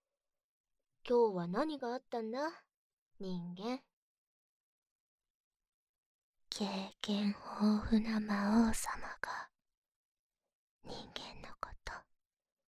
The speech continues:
何でも聞いてやるぞ。世が、たくさん、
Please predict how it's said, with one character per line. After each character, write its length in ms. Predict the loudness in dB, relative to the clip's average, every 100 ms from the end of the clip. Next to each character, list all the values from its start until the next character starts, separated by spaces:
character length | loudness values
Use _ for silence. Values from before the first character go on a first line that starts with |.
| _ _ _ _ _ -8 2
何 420 | 4 4 4 2
で 160 | 2
も 120 | 2 0
聞 300 | -4 -8 -6
い 40 |
て 160 | -4 -2
や 160 | -2
る 100 | -4
ぞ。 200 | -2 -2 -2 -2 -8 -12 _ _ _ _ _ _ _ _ _ _ _ _ _ _ _ _ -16
世 120 | -10
が、 360 | -8 -6 -6 -8 _ _ _ _ _ _ _ _ _ _ _ _ _
た 180 | -8 -6 -4
く 80 | -2
さ 240 | 2 2
ん、 200 | 2